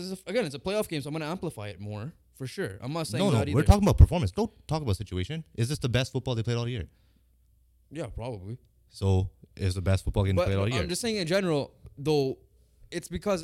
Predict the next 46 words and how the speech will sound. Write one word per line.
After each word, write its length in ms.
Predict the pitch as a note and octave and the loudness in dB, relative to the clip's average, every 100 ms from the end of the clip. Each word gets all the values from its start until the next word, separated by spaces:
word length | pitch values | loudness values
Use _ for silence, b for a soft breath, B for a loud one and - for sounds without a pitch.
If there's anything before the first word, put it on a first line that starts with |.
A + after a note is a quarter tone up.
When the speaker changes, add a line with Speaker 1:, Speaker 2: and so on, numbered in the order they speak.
| D#3 | -4
Speaker 1:
again, 400 | D#3 E3+ B2+ A#2 | -4 -4 -6 -10
like, 160 | B2+ | -8
the 80 | D#3+ | -4
regular 240 | D#3 D#3 F3+ | -4 -2 -4
season, 480 | G#3+ F3 D3+ D3+ - | -4 -6 -6 -6 -8
their 180 | A#2 C3 | -6 -6
defense 360 | B2+ D3 D#3+ D#3 | -4 -6 -6 -8
helped 180 | D3 B2+ | -10 -6
bail 160 | C#3 | -6
them 140 | C#3 C#3 | -4 -6
out. 180 | G#2+ | -6
Now, 140 | A#2+ A#2+ | -6 -6
it 100 | G2 | -8
also 320 | A#2 C3+ C3 G#2+ | -8 -8 -8 -8
helps 360 | D#3+ E3 - | -6 -6 -8
that 200 | - A#2 - | -12 -12 -10
the 160 | A2+ B2 | -10 -8
other 100 | B2 | -6
team's 200 | B2+ A2+ | -6 -6
from 100 | A2+ | -6
Miami, 560 | A#2+ C#3+ C3 A#2 A#2+ | -6 -6 -6 -8 -10
and 340 | G#2 G#2+ G#2+ G#2 | -12 -10 -10 -10
they're 120 | G#2+ | -10
coming 280 | B2 A#2 A#2 | -8 -8 -6
into 160 | A2+ | -6
a 60 | G#2+ | -6
minus 520 | G#2+ A2+ A#2 A2 - - | -8 -8 -10 -12 -18 -14
twenty, 460 | B2 A#2+ A#2+ A#2 b b b b b b - - | -10 -8 -8 -10 b b b b b b -20 -10
minus 320 | C#3 E3+ F#3 | -6 -4 -4
four 200 | - F3 | -4 -2
Fahrenheit, 400 | D#3+ D#3+ D3+ C#3 | 0 -2 -2 -4
but 140 | A#2+ G#2+ | -6 -8
felt 200 | - - | -8 -6
like 120 | B2 | -4
minus 300 | B2 B2 A#2+ | -4 -4 -6
twenty 240 | B2 A#2+ | -8 -8
Fahrenheit 280 | A#2+ A#2 G#2+ | -8 -6 0
Speaker 2:
I 60 | C3+ | 0
don't 100 | E3 | 0
think 140 | D#3+ | 0
they 80 | C3 | 2
got 120 | B2 | 2
Speaker 1:
weather. 100 | G#2+ | 4
Speaker 2:
bailed 240 | A2 A2+ A#2+ | 2 2 2
out, 160 | G2 | 0
bro. 260 | E2 D#2+ | 0 0